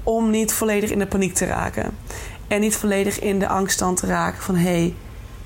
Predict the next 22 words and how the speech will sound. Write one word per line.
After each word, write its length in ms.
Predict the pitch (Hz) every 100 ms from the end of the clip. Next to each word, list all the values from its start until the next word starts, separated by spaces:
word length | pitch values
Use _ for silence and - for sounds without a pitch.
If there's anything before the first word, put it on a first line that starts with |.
| - - -
mijn 160 | 190
geld, 460 | - 196 185 175 -
ga 240 | - - 214
ik 60 |
het 100 | 208
redden? 400 | 185 185 175 175
Ga 180 | 175 214
ik 80 | 214
rondkomen 480 | 196 208 196 196 190
per 120 | 196
maand?" 240 | 180 180
Ik 120 | - 185
heb 120 | 202
net 180 | 202 185
ja 180 | 202
gezegd 240 | 190 190 185
tegen 160 | 196
de 60 | 185
workspace 360 | 196 190 202 -
hier 120 | 214
in 60 |
Groningen, 520 | 208 214 196 190 185